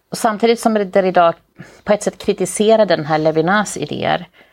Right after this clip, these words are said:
så, eh, behöll han ändå idén om den här totala öppna gästfriheten. Och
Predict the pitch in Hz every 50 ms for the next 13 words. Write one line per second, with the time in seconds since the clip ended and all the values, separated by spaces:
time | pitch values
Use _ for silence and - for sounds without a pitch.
0 | _ _ - - - - - 190 175 170 165 160 160 156 151 - - - _ _
1 | _ - - 160 156 156 151 147 147 - - - 165 - 175 165 - - 269 254
2 | 254 233 202 196 180 160 151 151 147 143 147 151 147 - 151 147 143 139 - 92
3 | 151 151 147 151 139 160 151 143 143 - _ _ _ - _ _ _ _ - -
4 | - - - - 214 202 190 175 170 160 151 147 - - - - 147 - - -
5 | - - - - 143 - - - - - 147 - - - - - - - 165 -
6 | - _ - - _ _ _ _ _ _ _ - - - - _ _ _ _ _
7 | _ - - _ _ _ _ _ - - 202 202 202 185